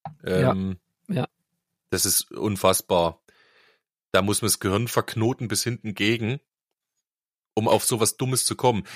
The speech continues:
Speaker 2: Das, äh, überlegt mal so einer wie Helge Schneider oder so, der das die ganze Zeit macht. Äh,
Speaker 1: Ja,
Speaker 2: das
Speaker 1: stimmt.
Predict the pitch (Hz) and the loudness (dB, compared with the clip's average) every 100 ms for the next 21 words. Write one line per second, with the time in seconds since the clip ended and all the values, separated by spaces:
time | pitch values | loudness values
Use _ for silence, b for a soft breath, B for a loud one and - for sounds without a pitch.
0 | B 113 113 - 107 104 101 101 95 - | B 0 0 2 2 2 0 2 2 2
1 | - 104 104 101 104 101 98 92 98 104 | 2 2 4 4 4 2 0 0 0 0
2 | - - 85 90 147 120 95 87 92 90 | -6 -4 0 2 6 6 4 2 0 -2
3 | 85 90 - 92 87 85 - 107 117 101 | -2 -2 -2 -2 -2 -2 0 0 0 -4
4 | - _ _ _ _ _ _ _ _ 92 | -4 _ _ _ _ _ _ _ _ 2
5 | 92 87 82 _ _ _ _ _ _ _ | 4 2 -2 _ _ _ _ _ _ _
6 | B 415 B _ _ 123 - _ _ - | B -12 B _ _ -6 -6 _ _ -12
7 | - 127 | -2 0